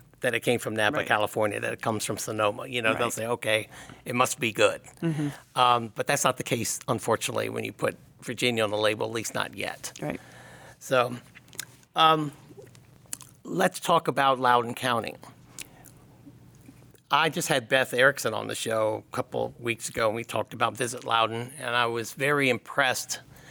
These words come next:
Speaker 1: I am very impressed with the support that
Speaker 2: Mm-hmm.
Speaker 1: the winemakers here in Loudoun County get from, uh, visit, from the tourist industry, the tourist lobby or,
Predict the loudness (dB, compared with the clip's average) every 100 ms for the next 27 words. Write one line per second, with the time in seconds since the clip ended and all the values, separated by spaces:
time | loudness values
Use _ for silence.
0 | -20 -4 -4 -2 0 0 2 0 0 0
1 | -4 -4 -6 -6 -8 -12 -6 -4 -4 -4
2 | -4 -2 -2 -6 -6 -4 -4 2 4 4
3 | -2 -16 -20 -20 -20 -20 -20 _ -2 0
4 | 0 -4 -8 -6 -8 -6 -8 -8 -14 -20
5 | -20 -6 -2 0 -2 0 2 4 2 0
6 | -2 -2 0 4 4 2 -4 -16 -8 -4
7 | 2 2 2 -2 -2 -2 -2 0 -2 -2
8 | -12 -16 -20 -20 -20 -16 -8 2 6 6
9 | 6 2 -2 -4 -18 -20 _ 0 2 2
10 | 0 0 -2 0 0 0 0 4 4 2
11 | -6 -18 -20 -20 -20 -20 -20 -20 -18 -2
12 | 0 0 0 0 0 0 0 0 4 6
13 | 6 4 0 2